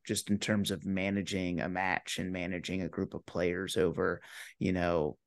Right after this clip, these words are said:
a two, three, four, five month period. And, um, I'm assuming or almost hopeful she won't be <laughs> the full-time manager at the end of her interim run, but hopefully she can use this to,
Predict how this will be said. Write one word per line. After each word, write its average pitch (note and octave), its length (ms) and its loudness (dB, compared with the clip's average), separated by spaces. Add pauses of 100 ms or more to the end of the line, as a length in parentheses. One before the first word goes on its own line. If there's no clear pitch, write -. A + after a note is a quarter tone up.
(160)
a E2 100 -2
two, F#2 320 2
three, F2+ 340 -2
four, F2 320 0
five F2 400 2
month F2 260 0
period. F#2 560 4
And, F2+ 260 0 (380)
um, D#2+ 380 0
I'm F#2+ 200 0
assuming G2 600 4
or E2 260 -4 (200)
almost E2 360 -4
hopeful F2+ 400 2
she - 200 0
won't F2 400 -2
be F2+ 380 2 (180)
<laughs> - 80 -4 (500)
the D#2 580 2
full-time G2 500 2
manager F#2+ 420 0
at F#2+ 120 2
the D#2 120 0
end E2 120 0
of E2+ 100 -4
her - 180 0
interim F2 400 -2
run, F2 280 -2
but - 160 2
hopefully G2 400 2
she - 180 0
can F2+ 220 -4
use E2 320 -2
this D#2 300 0
to, D2 340 0